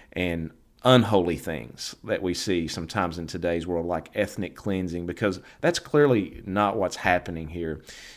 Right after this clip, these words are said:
Think back to the, the fall of Jericho in chapter six, and Rahab, Rahab's household, her entire household was saved,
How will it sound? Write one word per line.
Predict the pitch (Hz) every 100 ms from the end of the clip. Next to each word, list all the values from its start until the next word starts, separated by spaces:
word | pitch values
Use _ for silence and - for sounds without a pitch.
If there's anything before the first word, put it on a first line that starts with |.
| - _
Think | 165 170
back | 160 143
to | -
the, | 117 98 87 -
the | 95
fall | - 113 110
of | 87
Jericho | 92 107 110 101 85
in | 82
chapter | 104 92 85
six, | 82 110 98 82 -
and | 80
Rahab, | 87 147 147 113 -
Rahab's | 104 131 135 113 -
household, | - 123 135 - 98 76 78
her | 156
entire | 131 139 127
household | 95 - 127 131 - 92 82 78 -
was | 82
saved, | - - 113 90 69 - -